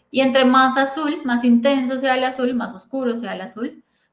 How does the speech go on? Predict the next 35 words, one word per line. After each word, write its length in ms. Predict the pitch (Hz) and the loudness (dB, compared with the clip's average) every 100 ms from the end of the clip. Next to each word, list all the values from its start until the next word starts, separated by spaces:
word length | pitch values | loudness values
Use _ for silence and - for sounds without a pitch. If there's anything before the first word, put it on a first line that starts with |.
| _ | _
pues 180 | 269 269 | -4 0
quiere 180 | 285 269 | 2 2
decir 260 | 269 262 | 2 -2
que 100 | 247 | -2
hay 100 | 247 | 0
mayor 640 | 226 220 214 220 220 226 - - _ _ | 2 2 2 -2 -2 -4 -8 -20 _ _
presencia 760 | - 208 202 202 196 185 196 220 | -12 -10 -10 -12 -12 -12 -10 -10
o 60 | 196 | -10
mayor 260 | 185 185 | -12 -14
concentración 720 | - 190 202 190 190 180 190 | -12 -12 -10 -10 -8 -6 0
de 140 | 233 233 | 0 0
sangre 500 | 233 180 170 175 180 | -4 -8 -8 -14 -12
en 100 | 190 | -10
orina. 300 | 226 262 - - _ _ _ _ _ _ _ | -4 -4 -4 -12 _ _ _ _ _ _ _
Y 100 | - 302 | -10 4
puede 220 | 311 294 | 4 4
ser 140 | 302 | 2
incluso 320 | 294 285 269 | 0 0 0
desde 180 | 262 254 | 0 0
un 80 | 240 | -2
azul 300 | 214 240 233 | -2 0 2
muy 240 | 247 269 | 4 2
clarito, 640 | 254 240 226 - 240 - - _ _ _ | 2 -2 -4 -6 -10 -10 -18 _ _ _
que 140 | 214 | -12
igual 240 | 190 175 | -8 -10
sigue 240 | 165 180 180 | -12 -14 -14
siendo 240 | 180 180 | -14 -16
positivo, 600 | 185 190 - 277 294 - - | -16 -18 -12 -12 -12 -14 -12
o 80 | |
incluso 340 | 196 190 180 185 | -10 -10 -12 -6
un 140 | 190 | -2
verde 500 | 202 208 185 208 233 | 2 0 -2 -10 -14
puede 180 | - 185 | -14 -14
ser 180 | 180 - | -14 -20
positivo. 480 | - - 247 - | -20 -20 -20 -20